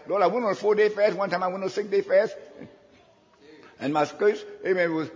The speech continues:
was, was four, three sizes too small. That's good. That's wonderful. They should have been that all the time. And, uh, he said, "Now I know." Lord, wait a minute. Give me some understanding. You mean now you know? Well,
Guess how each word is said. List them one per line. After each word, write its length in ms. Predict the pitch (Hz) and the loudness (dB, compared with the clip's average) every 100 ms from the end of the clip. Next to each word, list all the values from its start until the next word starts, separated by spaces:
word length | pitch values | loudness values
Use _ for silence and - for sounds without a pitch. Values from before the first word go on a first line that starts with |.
| - | -12
was, 120 | 139 - | -14 -12
was 120 | - - | -14 -14
four, 360 | - - 170 - | -16 -16 -16 -14
three 180 | 196 202 | -10 -6
sizes 400 | 180 202 196 175 - | 0 2 2 -4 -10
too 260 | 190 185 185 - | -8 -8 -10 -12
small. 300 | 175 170 175 | -4 0 0
That's 160 | 165 165 | 0 -4
good. 260 | 170 180 | -6 -4
That's 160 | 131 123 | -2 -4
wonderful. 300 | 151 127 95 | -6 -8 -8
They 80 | 107 | -10
should 140 | - | -10
have 80 | 131 | -8
been 100 | 127 | -6
that 120 | 113 | -6
all 140 | 110 101 | -8 -8
the 60 | |
time. 260 | 127 95 95 - 107 - | -10 -10 -12 -16 -16 -8
And, 140 | 131 | -4
uh, 120 | 131 101 - - - - _ _ _ _ _ _ _ _ _ _ _ _ _ _ _ _ _ _ _ _ _ _ _ _ - | -4 -4 -12 -20 -20 -20 _ _ _ _ _ _ _ _ _ _ _ _ _ _ _ _ _ _ _ _ _ _ _ _ -12
he 80 | 101 | -6
said, 100 | 113 | -2
"Now 200 | 123 92 | -2 -4
I 40 | |
know." 240 | 87 64 - _ _ _ _ _ _ _ _ _ _ _ _ _ _ _ | -8 -12 -16 _ _ _ _ _ _ _ _ _ _ _ _ _ _ _
Lord, 280 | 135 143 123 - | -4 -2 -4 -8
wait 120 | 117 | -10
a 20 | 76 | -10
minute. 200 | 67 - _ _ _ _ - | -14 -18 _ _ _ _ -10
Give 100 | 311 | -10
me 60 | |
some 140 | 113 90 | -12 -16
understanding. 280 | 69 - _ _ _ _ _ _ | -18 -20 _ _ _ _ _ _
You 140 | 190 | -10
mean 240 | 214 123 - | -6 -8 -8
now 360 | 101 104 233 294 | -8 -4 0 0
you 260 | 170 123 | 0 -2
know? 300 | 104 95 101 - - _ _ _ | -4 -4 -6 -10 -20 _ _ _
Well, 120 | - | -14